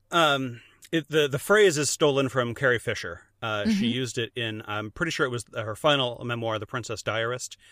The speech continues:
Speaker 2: Mm-hmm.
Speaker 1: Uh, and it, it struck me, and then <laughs> it struck me, and then I forgot it. And then,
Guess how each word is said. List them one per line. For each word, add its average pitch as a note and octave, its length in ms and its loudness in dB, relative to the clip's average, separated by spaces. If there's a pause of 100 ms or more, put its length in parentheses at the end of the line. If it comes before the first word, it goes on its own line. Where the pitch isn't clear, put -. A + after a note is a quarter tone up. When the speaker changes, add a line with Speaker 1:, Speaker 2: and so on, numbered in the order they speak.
(120)
Speaker 2:
Mm-hmm. A3 220 0 (280)
Speaker 1:
Uh, A2+ 400 0
and B2 180 -2
it, B2+ 280 -6
it B2+ 160 -2
struck - 340 2
me, A#2+ 320 0
and C#3 140 0
then C3 240 2 (360)
<laughs> - 380 -18
it E3+ 100 4
struck - 280 4
me, F#3+ 140 6
and D#3+ 120 6
then D3+ 80 6
I D3 60 6
forgot C#3+ 360 4
it. D#3+ 240 2
And C3+ 160 2
then, B2+ 380 2